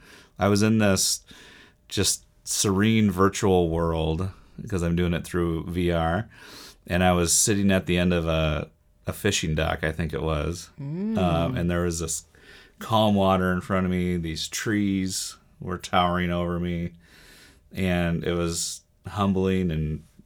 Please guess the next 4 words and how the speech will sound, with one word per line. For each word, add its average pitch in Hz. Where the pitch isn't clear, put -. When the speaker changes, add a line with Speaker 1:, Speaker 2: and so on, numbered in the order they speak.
Speaker 1:
this -
grateful 92
experience. 82
Um, 85